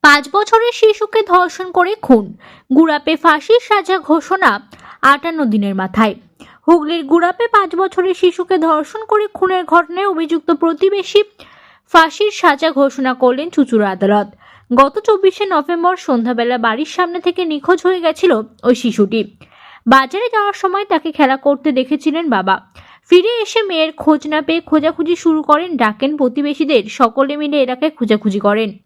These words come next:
অশোক সিংহ নামে প্রতিবেশীর বাড়ি থেকে শিশুর দেহ উদ্ধার হয়েছিল। এরপরে অভিযুক্ত পৌরকে মারধর করে পুলিশে তুলে দেওয়া হয়েছিল।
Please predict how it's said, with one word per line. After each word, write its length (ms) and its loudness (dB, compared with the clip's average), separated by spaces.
অশোক 400 4
সিংহ 260 -2
নামে 240 -2
প্রতিবেশীর 540 -2
বাড়ি 180 0
থেকে 200 -6
শিশুর 300 -2
দেহ 260 0
উদ্ধার 320 -2
হয়েছিল। 380 0
এরপরে 480 2
অভিযুক্ত 520 -2
পৌরকে 600 0
মারধর 480 -4
করে 240 0
পুলিশে 300 -2
তুলে 220 -2
দেওয়া 160 -2
হয়েছিল। 420 0